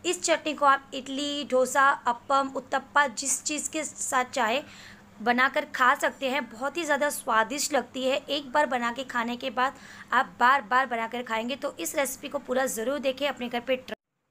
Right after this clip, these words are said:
अगर आपको मेरी वीडियो पसंद आए तो वीडियो को लाइक करना बिल्कुल भी ना भूलिए, और चैनल पे नए आए हैं या पहली बार मेरा वीडियो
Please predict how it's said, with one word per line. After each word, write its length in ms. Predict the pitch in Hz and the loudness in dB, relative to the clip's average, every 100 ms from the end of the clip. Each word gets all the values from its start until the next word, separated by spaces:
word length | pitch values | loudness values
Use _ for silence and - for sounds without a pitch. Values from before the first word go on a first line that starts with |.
| - _ - | -20 _ -16
अगर 200 | 320 370 | -12 -8
आपको 300 | 277 - 339 | -8 -10 -8
मेरी 220 | 349 349 | -6 -4
वीडियो 260 | 330 320 320 | -4 -4 -4
पसंद 380 | 320 302 330 302 | -4 0 0 4
आए 100 | 311 | 2
तो 120 | 311 | 2
वीडियो 260 | 285 247 247 | -4 -2 -2
को 100 | 254 | -2
लाइक 300 | 240 294 - | -2 -4 -2
करना 280 | 339 311 311 | -2 0 -2
बिल्कुल 320 | 254 262 311 | -4 -6 -4
भी 140 | 320 | -2
ना 160 | 320 330 | 0 0
भूलिए, 400 | 302 302 302 320 | 0 -4 -4 -4
और 280 | - 220 220 | -4 -4 -4
चैनल 320 | 247 226 233 | -2 -4 -4
पे 140 | 240 | -4
नए 320 | 233 220 233 294 | -4 -2 -2 0
आए 200 | 285 277 | 0 0
हैं 140 | 294 | -2
या 140 | 294 | -4
पहली 300 | 277 254 294 | -4 -4 -4
बार 140 | 330 320 | -2 -2
मेरा 180 | 277 262 | -2 -4
वीडियो 280 | 247 247 | -6 -6